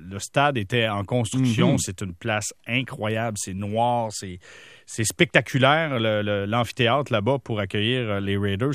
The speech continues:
Speaker 1: Comment tu vois les Raiders dans leur nouveau domicile à Vegas ?
Speaker 2: Moi, j'ai été impressionné par Mark Davis, le propriétaire, là, le fils de Al Davis. En passant, la rue, euh, sur laquelle est situé le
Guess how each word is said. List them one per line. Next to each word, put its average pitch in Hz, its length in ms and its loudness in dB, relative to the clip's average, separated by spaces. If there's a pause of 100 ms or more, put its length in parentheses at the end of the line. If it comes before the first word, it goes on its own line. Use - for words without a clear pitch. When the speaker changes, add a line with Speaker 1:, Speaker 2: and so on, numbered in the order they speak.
Speaker 1:
Comment 180 180 2
tu - 200 -4
vois 120 300 2
les 131 120 4
Raiders 117 460 2 (420)
dans 143 240 4
leur 135 220 4
nouveau 151 560 4
domicile 123 580 2
à 104 120 -4
Vegas ? 107 420 -6 (580)
Speaker 2:
Moi, 320 120 4
j'ai 175 100 6
été 160 160 6
impressionné 147 400 4
par 113 160 6
Mark 120 240 6
Davis, 117 360 4
le 113 60 6
propriétaire, 117 720 2
là, 110 140 4
le 104 120 2
fils - 280 0
de 107 80 0
Al 113 240 2
Davis. 98 320 0
En 113 80 4
passant, 120 340 2
la 104 180 2
rue, 127 340 4
euh, 92 280 0
sur 110 220 -4
laquelle 110 320 0
est 98 100 -2
situé 131 460 0
le 101 160 0